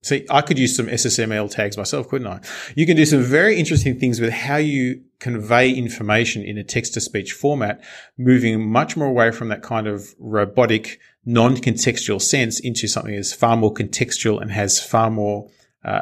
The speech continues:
ability to have meaning to the person hearing it. And if I continue speaking this way, I'll probably get replaced by Polly pretty soon, won't I? Now, you've persevered so far with me, so I've got to reward you with some good stuff. And one of the good stuff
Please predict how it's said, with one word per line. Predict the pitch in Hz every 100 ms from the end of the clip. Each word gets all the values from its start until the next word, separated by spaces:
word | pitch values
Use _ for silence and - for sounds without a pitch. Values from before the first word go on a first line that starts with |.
| -
ability | 117 127 110 110
to | 101
have | 104
meaning | 107 104 107
to | 104
the |
person | - 104 101 98 - _
hearing | - 160 127 92
it. | - - - - - - _ 110
And | 107 104
if | 104 -
I | 110
continue | 117 113 160 160
speaking | - - 233 175
this | 117 -
way, | 117 113 -
I'll | - 196
probably | 202 180 165
get | 147
replaced | 143 143 135 -
by | 110 101 101
Polly | - - 98 95
pretty | 101 92
soon, | - 104 95
won't | 107
I? | - - _ _ _ _ _ _ _ _ _ _ _ _ _ _ _ _ 123
Now, |
you've | 110 107
persevered | - 175 - 143 151
so | 151 139
far | 127 127 117
with | 117
me, | 113
so | 117
I've | 113
got | 143
to | 131
reward | 120 117 120
you | 107
with | -
some | 107
good | 113 110
stuff. | - 101 -
And | 110 110 113
one | 139
of | 160
the | 120
good | 110 110
stuff | - 107 101 - -